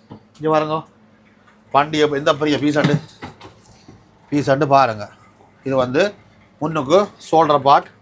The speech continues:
பாட்டி வச்சுக்கிறாங்க, பண்டி அந்த மாதிரி பொருள். பாத்தீங்களானே பண்டி. அதோட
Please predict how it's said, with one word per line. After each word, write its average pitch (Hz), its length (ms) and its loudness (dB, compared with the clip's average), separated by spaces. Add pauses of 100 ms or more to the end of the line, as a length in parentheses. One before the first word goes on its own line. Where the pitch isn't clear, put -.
(180)
பாட்டி 135 320 2
வச்சுக்கிறாங்க, 123 380 0 (100)
பண்டி 131 240 2 (460)
அந்த 139 340 -4
மாதிரி 135 260 2
பொருள். 107 220 0 (920)
பாத்தீங்களானே 139 480 0 (420)
பண்டி. 120 280 -8 (400)
அதோட 143 360 -2